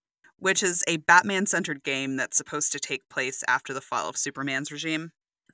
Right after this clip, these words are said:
That being said, specifically for Pride Month,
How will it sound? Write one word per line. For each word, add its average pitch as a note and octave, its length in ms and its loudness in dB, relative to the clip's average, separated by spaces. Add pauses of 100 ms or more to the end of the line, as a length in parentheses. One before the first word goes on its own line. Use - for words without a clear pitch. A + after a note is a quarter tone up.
That B3 160 2
being B3 280 -2
said, D#3+ 520 0 (480)
specifically D4+ 1040 -2 (260)
for C4+ 760 -2 (200)
Pride E3+ 580 2
Month, - 460 -6